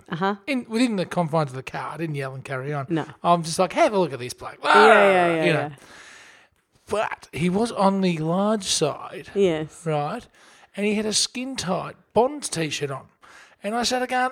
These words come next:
Speaker 2: "And, and people like that shouldn't be bothered, and shouldn't this and shouldn't that, and I wouldn't do that," and blah, blah, blah, being very judgmental and rude.
Speaker 1: <laughs>
Speaker 2: And I thought,
Speaker 1: It sound
Speaker 2: "Stop."
Speaker 1: like you at all. Yes.
Speaker 2: Yeah.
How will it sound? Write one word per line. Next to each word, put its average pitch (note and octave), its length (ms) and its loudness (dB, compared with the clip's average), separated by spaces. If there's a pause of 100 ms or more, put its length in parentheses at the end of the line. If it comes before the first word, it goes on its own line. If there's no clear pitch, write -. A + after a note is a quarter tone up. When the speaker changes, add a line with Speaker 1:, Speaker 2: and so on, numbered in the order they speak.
Speaker 2:
"And, E4+ 140 -6
and F#4 100 -12 (340)
people G4+ 280 2
like D4+ 180 4
that B3+ 180 -2
shouldn't E4 380 0
be D4+ 60 0
bothered, C4 520 2
and F#3+ 240 -2
shouldn't G3 340 0
this E3 180 -4
and E3 100 -4
shouldn't E3 400 -2
that, D3+ 240 -4
and D#3+ 160 -2
I F#3 160 4
wouldn't F#3+ 300 4
do C#3 100 -8
that," C#3+ 240 -14
and F3+ 140 -18
blah, E3 260 -2
blah, D#3+ 80 -6 (160)
blah, E3+ 160 -12
being F3 160 -4
very G#3+ 240 2
judgmental D#3+ 580 -4
and C#3+ 120 -8
rude. D#3 440 -2
Speaker 1:
<laughs> B3+ 520 -4
Speaker 2:
And A3 100 2
I A#3 140 2
thought, G#3+ 320 2 (100)
Speaker 1:
It - 60 -20
sound G#3+ 180 -8
Speaker 2:
"Stop." E3+ 200 6
Speaker 1:
like F3 100 0
you F#3 160 -2
at F#3+ 80 -4
all. C#4+ 240 -6
Yes. A#3 380 4 (120)
Speaker 2:
Yeah. C#3+ 220 -10